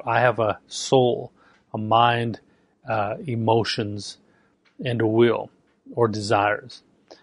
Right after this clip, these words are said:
As you've learned transformation, you understand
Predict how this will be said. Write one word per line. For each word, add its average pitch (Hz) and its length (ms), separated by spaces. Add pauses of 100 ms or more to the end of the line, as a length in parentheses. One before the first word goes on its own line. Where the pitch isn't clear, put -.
(180)
As 120 280
you've 113 140
learned 135 320
transformation, 131 760
you 123 140
understand 123 640